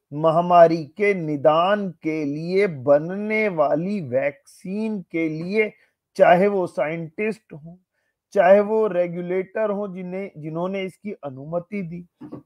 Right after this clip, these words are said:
चाहे वो मेडिकल डिवाइस बनाने वाले हों जिन्होंने इसको लगाने के लिए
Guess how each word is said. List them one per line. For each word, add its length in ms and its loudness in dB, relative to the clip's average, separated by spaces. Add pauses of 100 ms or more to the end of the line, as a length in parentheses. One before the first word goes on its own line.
(180)
चाहे 400 8
वो 340 4
मेडिकल 580 -2
डिवाइस 540 -2
बनाने 500 -6
वाले 360 0
हों 300 -6
जिन्होंने 520 -8
इसको 280 -10
लगाने 520 -4
के 220 -8
लिए 360 -4